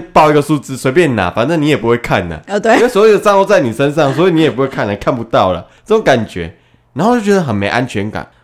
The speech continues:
Speaker 1: 我目标离我的，就是实际现实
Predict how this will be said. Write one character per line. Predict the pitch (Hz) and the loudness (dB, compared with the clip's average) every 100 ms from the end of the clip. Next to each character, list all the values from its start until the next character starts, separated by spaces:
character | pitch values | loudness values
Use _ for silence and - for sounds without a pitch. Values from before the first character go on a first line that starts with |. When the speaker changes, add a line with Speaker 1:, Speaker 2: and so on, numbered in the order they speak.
| _ | _
Speaker 1:
我 | 123 127 | -2 2
目 | 185 | 2
标 | 180 160 156 | 4 4 4
离 | 135 143 | 2 2
我 | 104 87 - | 2 0 -6
的， | 90 78 71 - _ _ _ _ | -6 -6 -10 -16 _ _ _ _
就 | - 120 | -12 -8
是 | 123 | -6
实 | 107 - 110 | -8 -10 -10
际 | 131 135 104 | -6 -6 -6
现 | - 143 107 | -6 -4 -2
实 | - - | -6 -16